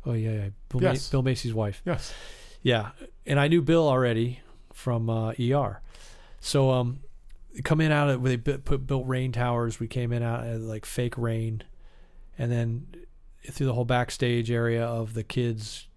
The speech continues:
Speaker 1: um, game show.
Speaker 2: Oh,
Speaker 1: What
Speaker 2: yeah.
Speaker 1: the kids
Speaker 2: There's some
Speaker 1: know.
Speaker 2: big shots back there.
Speaker 1: Yeah, one, it just goes, and then we get in an
Speaker 2: Were you hard
Speaker 1: elevator.
Speaker 2: mounted in some of that stuff?
Speaker 1: No, no, it was, it was all one shot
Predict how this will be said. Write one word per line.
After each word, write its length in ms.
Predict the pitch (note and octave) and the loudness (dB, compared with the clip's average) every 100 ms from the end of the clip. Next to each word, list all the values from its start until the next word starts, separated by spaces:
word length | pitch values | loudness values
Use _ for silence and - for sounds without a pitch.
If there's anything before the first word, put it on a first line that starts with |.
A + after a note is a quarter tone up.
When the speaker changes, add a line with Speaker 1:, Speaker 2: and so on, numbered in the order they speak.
| D3 | -8
Speaker 1:
um, 220 | A#2+ A2 - | -6 -8 -8
game 200 | - B2 | -4 -4
show. 280 | A#2 A2 G2+ - - - - - | -2 -4 -4 -10 -18 -20 -10 0
Speaker 2:
Oh, 80 | C#3 | 2
Speaker 1:
What 100 | C3 | 4
Speaker 2:
yeah. 220 | D3 C#3+ | 4 2
Speaker 1:
the 80 | B2 | 2
kids 160 | - | 4
Speaker 2:
There's 120 | B2 - | 2 4
some 140 | F#3+ | 4
Speaker 1:
know. 40 | D3 | 4
Speaker 2:
big 140 | C#3+ | 2
shots 300 | - D3+ D#3+ | 2 2 2
back 240 | - A2 - | 0 -2 -2
there. 220 | G2+ F#2 - - | -6 -6 -8 -2
Speaker 1:
Yeah, 280 | D3+ C#3 B2 | 4 4 4
one, 260 | A#2+ D3 C#3 | 2 2 2
it 60 | |
just 180 | C#3 C#3 | 0 2
goes, 220 | D3 C3+ | 2 2
and 160 | C3+ C3 | 0 0
then 100 | B2 | 0
we 80 | B2 | 0
get 120 | A#2+ | 2
in 40 | |
an 40 | A#2 | 4
Speaker 2:
Were 60 | D3 | 6
you 140 | G#3 | 6
hard 240 | - C#3+ | 6 6
Speaker 1:
elevator. 140 | F#3 F3 | 6 4
Speaker 2:
mounted 220 | F3+ F#3 | 4 2
in 100 | F#3+ | 0
some 160 | F3 G3+ | 0 0
of 60 | G3 | 0
that 100 | F#3 | -2
stuff? 340 | - G3 - | -4 -4 0
Speaker 1:
No, 180 | C#3 D#3+ | 2 4
no, 140 | E3 | 4
it 40 | C3 | 2
was, 160 | C3 | 0
it 340 | - C#3+ C#3+ C3+ | -2 -4 -2 0
was 140 | B2+ | 2
all 180 | C3+ D#3 | 4 4
one 160 | E3 | 4
shot 460 | D3 - C#3 B2+ | 2 2 4 4